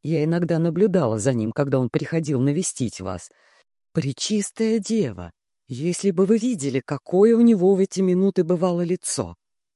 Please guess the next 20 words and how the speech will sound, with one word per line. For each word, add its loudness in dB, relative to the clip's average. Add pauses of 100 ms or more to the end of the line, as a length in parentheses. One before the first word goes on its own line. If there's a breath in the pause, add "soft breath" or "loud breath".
Дьявол, -2 (300 soft breath)
сущий 0
дьявол. 2 (1800)
«Я -2
знаю», — -2 (480)
бесцветным -2
голосом 0
проронила -4
Анна. -6 (520 soft breath)
«Странно, 0
что -4
он 2
велел 2
лекарям 2
лечить -2
меня, 0 (280 soft breath)
а -2
не 4
дать -4
умереть». -6